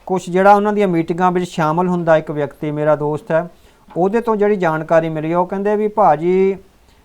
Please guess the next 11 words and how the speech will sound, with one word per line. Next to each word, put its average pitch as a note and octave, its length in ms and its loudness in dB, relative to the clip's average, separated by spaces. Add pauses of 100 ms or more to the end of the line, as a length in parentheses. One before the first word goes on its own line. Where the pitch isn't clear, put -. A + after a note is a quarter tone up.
(140)
ਸਿਸਟਮ F#3+ 380 -4
ਇਹ G#3 140 0
ਹੈਗਾ F#3 220 2
ਵੀ G3+ 140 -2
ਕੋਈ G#3+ 400 2
ਵੀ A3 180 -4
ਪੰਥ F#3+ 500 2
ਲਈ G3+ 280 4
ਜਾਂ G3+ 140 6
ਪੰਜਾਬ D#3 680 6
ਲਈ D#3+ 300 -2